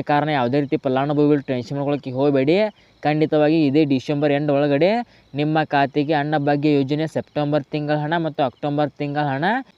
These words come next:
ಎರಡು ಕಂತಿನ ಹಣ ಒಂದೇ ಬಾರಿ ಬರ್ತದೆ ಅಂತ ಆಹಾರ ಇಲಾಖೆ ಸಚಿವರಾದ ಕೆ ಎಚ್ ಮುನಿಯಪ್ಪ ಸರ್ ಅವರು ತಿಳಿಸಿದ್ದಾರೆ. ಆದ ಕಾರಣ ಯಾವುದೇ ರೀತಿ ಫಲಾನುಭವಿಗಳು ವರಿ ಮಾಡ್ಕೊಳ್ಳೋಕ್ಕೆ ಹೋಗಬೇಡಿ.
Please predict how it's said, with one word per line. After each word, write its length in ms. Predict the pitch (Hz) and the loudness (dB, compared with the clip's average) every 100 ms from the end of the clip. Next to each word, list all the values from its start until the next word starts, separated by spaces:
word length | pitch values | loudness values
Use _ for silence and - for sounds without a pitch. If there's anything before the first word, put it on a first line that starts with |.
| - | -12
ಎರಡು 320 | - 143 165 170 | 0 4 4 4
ಕಂತಿನ 380 | 151 143 156 | 0 -2 -2
ಹಣ 140 | 151 151 190 147 | -2 0 2 0
ಒಂದೇ 220 | 139 151 | 2 2
ಬಾರಿ 260 | 139 147 | 4 2
ಬರ್ತದೆ 380 | 151 139 139 147 143 | 2 2 -2 -4 -6
ಅಂತ 160 | 139 185 233 - - - - | -2 -2 -2 -6 -18 -12 -6
ಆಹಾರ 280 | 139 139 156 | -2 0 2
ಇಲಾಖೆ 360 | 156 151 156 | 2 0 -2
ಸಚಿವರಾದ 480 | 147 135 156 147 147 156 | -4 -6 -2 -2 0 -2
ಕೆ 80 | 135 | 0
ಎಚ್ 200 | 143 139 | 0 0
ಮುನಿಯಪ್ಪ 320 | 139 143 135 | -4 -4 -4
ಸರ್ 220 | 143 143 | -4 -2
ಅವರು 140 | 143 147 | 0 -2
ತಿಳಿಸಿದ್ದಾರೆ. 720 | - 123 123 139 127 135 175 202 208 _ - | -2 -4 -2 -2 0 2 2 0 -4 _ -12
ಆದ 180 | 123 139 147 147 | -4 -2 0 0
ಕಾರಣ 180 | 147 | 0
ಯಾವುದೇ 300 | 147 131 127 | -2 -4 -2
ರೀತಿ 180 | 147 135 | -2 -4
ಫಲಾನುಭವಿಗಳು 720 | 139 135 135 147 143 147 151 | -2 -2 -2 -2 0 0 2
ವರಿ 160 | 135 143 | 0 0
ಮಾಡ್ಕೊಳ್ಳೋಕ್ಕೆ 460 | 143 135 143 131 | -4 -4 -4 -4
ಹೋಗಬೇಡಿ. 500 | 120 135 135 127 160 | -6 -2 0 2 2